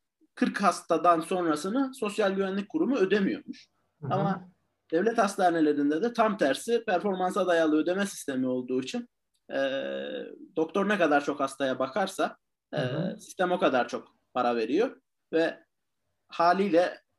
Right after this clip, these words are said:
Speaker 1: çıplak maaşıyla, e, işte çıplak maaşı demek ki, e, hani yetersiz kaldığı için insanlar daha fazla da,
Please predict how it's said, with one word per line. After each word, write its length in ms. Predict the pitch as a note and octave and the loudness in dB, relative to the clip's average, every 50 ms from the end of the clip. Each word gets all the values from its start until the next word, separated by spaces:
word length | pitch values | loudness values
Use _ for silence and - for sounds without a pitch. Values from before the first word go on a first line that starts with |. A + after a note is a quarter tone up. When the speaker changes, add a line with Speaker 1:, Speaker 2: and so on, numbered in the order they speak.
| _ _ _ _ _ _ _ _ _ - | _ _ _ _ _ _ _ _ _ -16
Speaker 1:
çıplak 400 | - - - F3 G3+ G#3 G3+ G3 | -14 -14 -4 0 0 0 0 0
maaşıyla, 720 | E3+ E3 E3 E3+ F#3 - - A#3 E3+ C3+ D#3 G3 A#3+ - _ _ _ _ _ _ _ _ _ - | 0 0 0 0 0 0 -2 -2 0 0 0 0 0 -4 _ _ _ _ _ _ _ _ _ -20
e, 40 | - - - - - _ _ _ _ _ _ _ _ _ | -20 -20 -20 -20 -20 _ _ _ _ _ _ _ _ _
işte 320 | - - - C#3+ - - _ _ _ _ _ _ - - - - | -20 -16 -14 -14 -14 -16 _ _ _ _ _ _ -20 -20 -20 -18
çıplak 340 | - - - - G#3 G3+ G3 | -18 -12 -4 -2 -2 0 0
maaşı 320 | E3+ C#3 B2 A#2 - A3 F3 | 0 0 0 0 0 0 0
demek 280 | D#3+ D3 C#3 B2 - | 2 2 0 -2 -2
ki, 160 | - F#3 F#3 | -4 -4 -4
e, 260 | - - - - C3 B2+ | -4 -6 -8 -8 -8 -8
hani 320 | - - D3+ D3+ D3+ D3+ | -6 -4 -2 0 2 2
yetersiz 440 | D3+ D3+ E3 E3+ D#3+ D#3+ F#3+ E3+ - | 2 4 4 2 2 2 -2 -6 -2
kaldığı 300 | - C3+ B2 A#2+ A2+ B2 | 0 0 0 0 -2 -6
için 180 | A#2+ - G#3+ | -6 -6 -6
insanlar 400 | F#3+ D#3+ - C3 C3 D#3+ F#3+ F3+ | -4 -4 -2 -2 0 2 2 4
daha 180 | F3 F3 F3 F3 | 6 6 6 6
fazla 320 | - D#3+ A2+ G#2+ G#2+ B2 | 4 2 0 -2 -2 0
da, 200 | E3+ D#3+ - - | 2 2 2 0